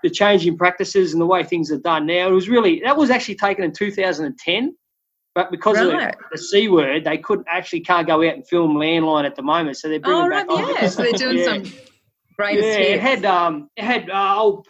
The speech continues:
Speaker 1: uh, Peter McIntosh was on there talking about his, uh, his father started the block and all that kind of stuff. Had, um, a few old,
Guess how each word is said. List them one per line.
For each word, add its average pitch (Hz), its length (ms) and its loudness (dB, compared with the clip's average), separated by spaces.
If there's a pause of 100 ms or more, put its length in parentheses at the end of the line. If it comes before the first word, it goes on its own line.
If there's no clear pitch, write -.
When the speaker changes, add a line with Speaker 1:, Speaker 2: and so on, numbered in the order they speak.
(100)
Speaker 1:
uh, 180 140 -2
Peter 190 240 2
McIntosh 220 500 0
was 190 100 -2
on 220 140 2
there 262 140 6
talking 202 300 0
about 170 420 0
his, 170 200 -4
uh, 147 160 -4 (140)
his 160 140 -8
father 165 520 2
started 143 360 0
the 139 60 -12
block 147 300 -2
and 147 100 -6
all 143 80 -2
that 151 140 -4
kind 151 140 -4
of 147 60 -6
stuff. 156 240 -4
Had, 147 220 -2
um, 143 200 -6
a 135 60 -14
few 165 200 -4
old, 151 260 -2